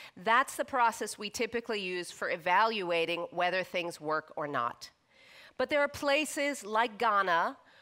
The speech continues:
where the trans gov platform is used to engage in what some people call social auditing.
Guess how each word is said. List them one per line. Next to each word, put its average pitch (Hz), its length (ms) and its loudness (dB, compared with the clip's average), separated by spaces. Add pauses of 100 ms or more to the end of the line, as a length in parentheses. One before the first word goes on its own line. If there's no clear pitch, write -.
(120)
where 220 120 -2
the 220 80 -2
trans 269 520 2
gov 220 380 0
platform 202 600 2
is 196 240 -6
used 247 460 -4
to 254 140 -4
engage 190 560 0
in 202 220 -8
what 196 180 0
some 202 200 -2
people 214 300 -8
call 165 320 0
social - 480 -4
auditing. 170 540 0